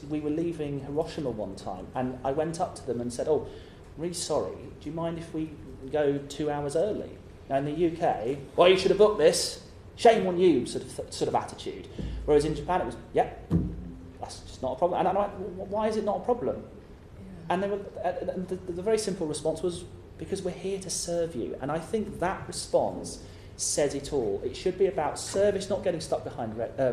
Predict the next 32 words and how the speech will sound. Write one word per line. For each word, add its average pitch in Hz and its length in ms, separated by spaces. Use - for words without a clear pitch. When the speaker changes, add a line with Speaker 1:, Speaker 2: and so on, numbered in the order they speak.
Speaker 1:
red 110 240
tape. 175 300
It - 80
shouldn't 180 280
be 143 120
about 120 400
how 139 400
it 135 180
looks 143 480
on 123 180
one 120 200
side. 151 320
It - 80
should - 180
be 135 80
about 120 300
serving 123 380
disabled 113 440
people. 110 240
And 117 100
I 113 40
really 127 340
commend, 123 520
um, 107 360
Japan, 117 420
not - 100
just 120 140
generally, 127 400
but 104 180
specifically 135 680
on 117 260
disability, 113 720